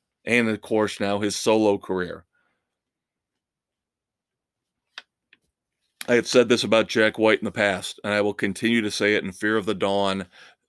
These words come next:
reinforces my opinions and my thoughts about Jack White.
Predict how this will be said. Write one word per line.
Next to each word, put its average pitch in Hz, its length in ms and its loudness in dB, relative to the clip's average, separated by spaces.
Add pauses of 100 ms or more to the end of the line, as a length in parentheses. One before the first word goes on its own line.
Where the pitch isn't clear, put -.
(240)
reinforces 110 1080 2
my 101 220 0
opinions 101 520 -2
and 95 80 -4
my 98 160 -2
thoughts 104 440 0
about 92 220 -2
Jack 90 280 -2
White. 98 300 2